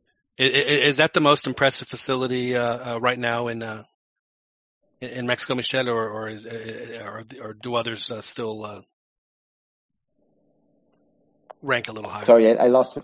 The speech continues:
Speaker 2: I, I, I lost you a little. Can you repeat, please?
Speaker 1: Uh, I was asking if, if, if, if, which, which facility and, and, and, and team and
Speaker 2: Oh.
Speaker 1: club do you think in Mexico is, is the one that's the, that's the best run and has the,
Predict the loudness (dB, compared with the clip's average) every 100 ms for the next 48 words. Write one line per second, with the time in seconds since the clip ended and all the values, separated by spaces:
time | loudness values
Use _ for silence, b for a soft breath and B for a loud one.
0 | _ -6 -6 -10 -8 -4 -2 -2 2 2
1 | 2 -4 -4 -4 -6 -8 -8 -10 -14 -14
2 | -2 2 4 4 2 2 2 2 0 -2
3 | -2 -4 -4 -6 -6 -10 -10 -10 -12 -14
4 | -4 -4 -2 -6 -4 -2 -2 -2 -2 0
5 | 0 2 0 -2 -4 -10 -10 -10 -8 -8
6 | -10 -18 _ -4 0 2 0 -2 -4 -4
7 | -6 -6 -6 -6 -6 -6 -6 -6 -8 -8
8 | -12 -12 -12 -12 -10 -12 -14 -14 -14 _
9 | _ _ _ _ _ -8 -8 -6 -2 -2
10 | -2 -4 -4 -4 -8 -10 -12 -10 -12